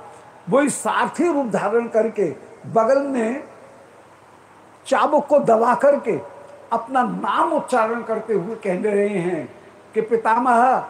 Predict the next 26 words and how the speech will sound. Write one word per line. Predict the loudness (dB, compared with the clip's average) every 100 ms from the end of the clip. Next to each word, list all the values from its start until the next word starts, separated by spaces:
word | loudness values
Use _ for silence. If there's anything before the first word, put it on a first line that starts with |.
| -14 -20 -20 -20 -20 -14 -6
पार्थ | 0 0 0 -4
सारथी | -2 0 0 -2 -4 0
यह | 2 2 2 -2 -12 -14
अच्युत | -14 -4 -2 -2 -6 -20 -20 -20 -4
आपके | -2 0 -2 -4
श्री | -4 -8 -4
चरणारविंद | -2 0 0 -2 -4 -8 -8
में | -8 -6
प्रणाम | -6 -4 -6 -4
कर | -6
रहा | -4 -6 -6 -8
है।" | -8 -14 -18 -20 -20 -20 -20 -20 -20 -20 -20 -20 -12
जो | -2 0
प्रणाम | 2 0 0 -4
किया, | -6 -2 -2 -2 -8 -20 -20 -20 0
पितामह | 0 2 2 0 -2 -4
ने | -2 -2 -2 -6 -16 -6
हृदयस्थम | -4 0 -2 -2 -4 -4
पूजयामास, | -6 -6 -2 0 0 -2 -8 -10 -10 -14 -14 -20 -20 -20 -20 -20 -2 4
और | 4
सबका | 4 -2 -2 2
ऊपरी | 2 0 -4 -4 -4 -4
मन | -6
से | -6 -8
सत्कार | -8 -8 -2 -2 -2
किया, | -4 -4 -4